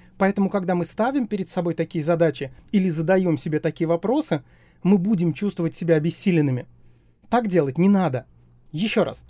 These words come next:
когда ты стоишь перед проблемой, которую в принципе решить не можешь, ты чувствуешь себя жалким и бессильным. Поэтому надо думать про то, что тебе по плечу, про задачи, которые ты можешь решить без привлечения чудес Господних.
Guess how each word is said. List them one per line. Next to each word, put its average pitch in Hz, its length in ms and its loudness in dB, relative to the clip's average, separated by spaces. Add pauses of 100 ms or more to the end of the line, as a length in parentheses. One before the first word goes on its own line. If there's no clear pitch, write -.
(160)
когда 202 300 0
ты 143 240 -4
стоишь 196 400 0
перед 151 240 -4
проблемой, 196 480 2
которую 196 400 0
в - 60 -12
принципе 202 480 2
решить 165 300 -4
не 165 100 2
можешь, 214 400 0 (320)
ты 175 100 -2
чувствуешь 220 460 -2
себя 147 180 -2
жалким 160 460 2
и 160 40 0
бессильным. 156 560 0 (380)
Поэтому 185 360 0
надо 165 260 0
думать 254 320 -2
про 170 160 0
то, 277 300 0 (220)
что - 240 0
тебе 220 220 4
по 214 100 -2
плечу, 196 440 0 (380)
про 214 120 2
задачи, 202 380 2
которые 214 340 0
ты 196 120 2
можешь 202 380 2
решить 180 460 0 (240)
без 196 240 0
привлечения 180 720 0 (300)
чудес 175 340 2
Господних. 143 640 -4